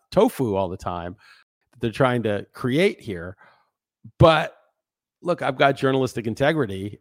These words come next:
and I see that actually that report, that, that allegation that she had a fractured skull is false, and I'm not going to pass it on. I'm not going to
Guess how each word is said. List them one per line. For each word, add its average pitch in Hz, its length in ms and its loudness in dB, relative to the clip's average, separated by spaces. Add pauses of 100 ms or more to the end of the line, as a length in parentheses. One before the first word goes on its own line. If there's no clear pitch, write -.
and 101 720 -4 (1000)
I 110 180 -6
see 160 280 -4
that 120 160 -2
actually 117 460 -4
that 113 280 -6 (560)
report, 151 560 -6
that, 110 140 -10
that 104 220 -10
allegation 117 560 -4
that 101 140 -8 (120)
she - 120 -14
had 104 80 -6
a 101 40 -8
fractured 110 360 -10
skull 85 220 -6
is - 100 -4
false, - 420 -2
and 120 160 -4
I'm 123 140 -2
not 135 240 -2
going 123 200 0
to 123 60 -4
pass 104 300 -8
it 135 80 -4
on. - 240 -4 (1080)
I'm 113 160 -2
not 135 260 0
going 117 300 2
to 104 420 -4